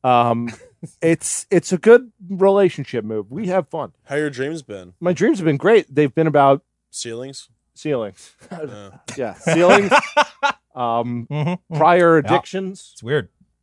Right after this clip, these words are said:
Speaker 1: And, uh, yeah, so that's it. My life is pretty great, I suppose. Working on stuff. Uh, children's cartoons, that's my life.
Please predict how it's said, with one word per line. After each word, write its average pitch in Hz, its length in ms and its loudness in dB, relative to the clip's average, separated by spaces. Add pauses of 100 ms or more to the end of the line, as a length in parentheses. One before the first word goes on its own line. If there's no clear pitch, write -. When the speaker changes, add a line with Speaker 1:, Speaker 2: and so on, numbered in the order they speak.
(180)
Speaker 1:
And, 143 400 0
uh, 139 120 4
yeah, 202 340 4
so 175 220 4
that's 196 280 4
it. 185 220 0
My 165 140 -2
life 185 280 4
is 160 120 4
pretty 170 240 2
great, 165 440 4
I 143 80 2
suppose. 160 640 2 (420)
Working 151 400 -2
on 156 200 2
stuff. 139 460 2 (460)
Uh, 123 440 -4
children's 180 560 2
cartoons, 170 760 -2
that's 123 280 -2
my 143 140 2
life. 160 420 4